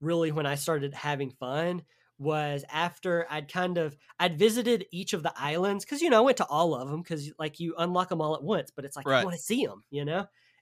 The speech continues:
Speaker 1: And so it's like, once I'd been to every island and started kinda getting my bearings there, and, like, doing the, like, every island has a quest. For those of you who haven't played it yet, every island has a quest where it's like you go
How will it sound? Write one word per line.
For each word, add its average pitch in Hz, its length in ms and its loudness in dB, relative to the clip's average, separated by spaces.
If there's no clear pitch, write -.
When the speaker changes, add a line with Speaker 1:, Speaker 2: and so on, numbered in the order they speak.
Speaker 1:
And 175 200 0
so 196 180 4
it's 185 120 2
like, 180 220 0
once 214 240 2
I'd 190 220 4
been 175 200 0
to - 160 -8
every 160 280 -4
island 156 460 0
and 135 120 -10
started 151 340 -4
kinda 151 160 -6
getting 147 240 -4
my 139 120 -4
bearings 139 540 -4
there, 190 400 2
and, 156 200 0
like, 143 240 -6
doing 165 360 0
the, 139 260 -4
like, 160 160 -2
every 170 280 0
island 156 420 2
has 143 180 -4
a 127 60 -12
quest. 151 680 -2
For 151 120 -2
those 156 180 0
of 147 60 -4
you 143 80 -4
who 139 100 -6
haven't 127 260 -8
played 131 180 -10
it 120 60 -12
yet, 127 180 -10
every 175 260 2
island 165 260 2
has 139 160 -4
a 127 60 -10
quest 139 640 -4
where 160 120 2
it's 151 120 -4
like 147 200 -2
you 147 80 -8
go 156 460 2